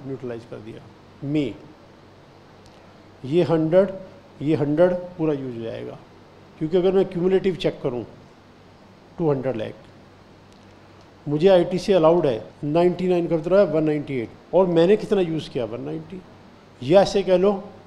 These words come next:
cash payment कम से कम एक परसेंट होना चाहिए, Cash payment कम से कम एक परसेंट। एक परसेंट का मतलब है ना, दो लाख, मैं तो already दस लाख दे चुका हूँ।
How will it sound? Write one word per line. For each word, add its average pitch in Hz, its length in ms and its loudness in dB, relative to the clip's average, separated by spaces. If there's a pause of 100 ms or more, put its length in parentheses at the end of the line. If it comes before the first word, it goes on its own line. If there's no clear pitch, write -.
(140)
cash 185 320 6
payment 180 340 0
कम 160 160 0
से 160 160 -8
कम 214 260 2 (320)
एक 180 220 0
परसेंट 151 280 -4
होना 120 160 -8
चाहिए, 110 380 -12
Cash 143 180 -4
payment 160 240 -10
कम 190 140 2
से 160 140 -8
कम 135 120 -6
एक 117 60 -8 (160)
परसेंट। 113 260 -8 (500)
एक 170 160 0
परसेंट 180 320 0
का 175 80 4
मतलब 170 220 -2
है 190 80 0
ना, 190 80 0
दो 156 180 -2
लाख, 139 300 0
मैं 151 220 -2
तो 180 140 -2
already 180 260 0
दस 160 200 0
लाख 175 160 0
दे 147 140 -6
चुका - 220 -12
हूँ। 123 80 -10